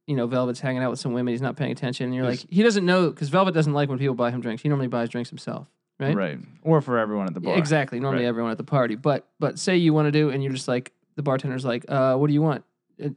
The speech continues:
Speaker 1: I, I wanna get Jack and Coke for my friend here, Mister Velvet." Or don't even say Jack and Coke. Say whiskey Coke.
Speaker 2: Right. Let them
Speaker 1: Yeah. Let the bar-, and the bartender will be like, uh, "Just well?" And you're like, "Yeah." And if you're, you're, if you were to give that to Velvet
Speaker 2: Mm-hmm.
Speaker 1: and Velvet takes a sip,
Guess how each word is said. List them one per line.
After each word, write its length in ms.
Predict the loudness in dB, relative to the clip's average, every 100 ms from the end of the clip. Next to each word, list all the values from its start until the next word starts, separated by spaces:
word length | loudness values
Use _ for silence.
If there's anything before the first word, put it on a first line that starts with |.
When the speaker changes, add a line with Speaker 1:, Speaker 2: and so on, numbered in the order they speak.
| -8
Speaker 1:
I, 280 | -6 -6 -4
I 80 | -2
wanna 160 | -2
get 120 | -2 -2
Jack 240 | -2 -2
and 100 | -2
Coke 160 | -2 -2
for 100 | -4
my 120 | -6
friend 220 | -2 -2
here, 220 | 0 -4 -8 _
Mister 260 | -4 -2 0
Velvet." 400 | 2 2 0 -8 _ _ _ _ _ 0
Or 180 | 2 4
don't 160 | 4
even 100 | 4
say 100 | 2
Jack 220 | 2 2 2
and 60 |
Coke. 200 | -2 -8
Say 120 | -2 2
whiskey 360 | 4 2 0
Coke. 340 | -8 -10 -12 _ _ _ _
Speaker 2:
Right. 240 | -8 -8 -8 -6
Let 160 | -6
them 300 | -2 -2 2
Speaker 1:
Yeah. 280 | 2 0 -2 -16 -2
Let 160 | -2 0
the 60 |
bar-, 160 | 0 0
and 120 | 2
the 60 | 2
bartender 320 | 2 2 0
will 60 |
be 100 | 2
like, 300 | 4 2 0 -6
uh, 160 | -8 -8 -14 _
"Just 220 | -4 -2
well?" 380 | 0 2 0 -4 -20 -4
And 180 | -4
you're 220 | -2 2 2
like, 140 | 2
"Yeah." 280 | 2 2 2 -4 _
And 80 | -6
if 80 | -2
you're, 160 | 0
you're, 260 | -2 0 -2 -2
if 260 | -6 -6 0
you 120 | 2
were 80 | 2
to 100 | 2
give 260 | 0 0 2
that 220 | -2 -2
to 300 | -2 0 -2
Velvet 400 | 0 0 0 -2 -8 _
Speaker 2:
Mm-hmm. 260 | -8 -6 -6 -8 _ -18 -4
Speaker 1:
and 140 | 0
Velvet 240 | 2 0
takes 240 | 0 -2 -2
a 40 |
sip, 300 | -4 -2 -2